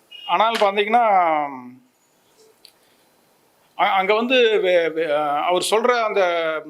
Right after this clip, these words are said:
நார்வேல வந்து வெவ்வேறு நாட்டிலிருந்து புலம்பெயர்ந்தவர்களையும் அவர் முதன்மைப்படுத்துறாரு. அவங்க சொல்ற மாதிரி அந்த எரித்ரிய நாட்டிலிருந்து வர்ற பெண் ஒருத்தங்க, அப்புறம் பாத்தீங்கன்னா,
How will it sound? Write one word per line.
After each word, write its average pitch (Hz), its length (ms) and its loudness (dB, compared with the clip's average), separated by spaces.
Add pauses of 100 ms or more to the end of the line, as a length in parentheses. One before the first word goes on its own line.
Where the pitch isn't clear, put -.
(120)
நார்வேல 190 580 0
வந்து 196 400 -10
வெவ்வேறு 240 440 0
நாட்டிலிருந்து 233 560 -2
புலம்பெயர்ந்தவர்களையும் 214 760 0
அவர் 202 160 -2
முதன்மைப்படுத்துறாரு. 156 760 -4 (320)
அவங்க 165 300 0
சொல்ற 180 120 2
மாதிரி 190 220 0
அந்த 175 120 -2
எரித்ரிய 190 380 0
நாட்டிலிருந்து 170 580 -4
வர்ற 151 420 0
பெண் 160 340 -4
ஒருத்தங்க, 147 580 -4 (480)
அப்புறம் 160 340 2
பாத்தீங்கன்னா, 165 380 0